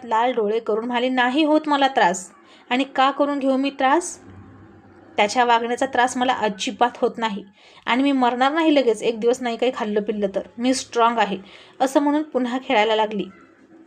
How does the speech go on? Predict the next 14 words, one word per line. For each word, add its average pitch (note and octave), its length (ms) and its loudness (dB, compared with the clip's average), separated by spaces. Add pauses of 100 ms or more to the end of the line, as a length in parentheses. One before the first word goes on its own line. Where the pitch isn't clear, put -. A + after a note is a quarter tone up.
(840)
आता A3 260 -4
ती A#3+ 100 -2
जवळजवळ A3+ 600 -2
दीड A3 360 -4
दोन A3+ 280 -2
तास A3 280 2
झाले G#3+ 220 -6
तरी A3+ 160 -8
नॉनस्टॉप A3+ 560 -6
खेळत A3+ 220 2
होती. B3+ 260 -4 (440)
रीनाला A#3+ 380 0
काहीच C#4 400 0
कळेना G3+ 360 0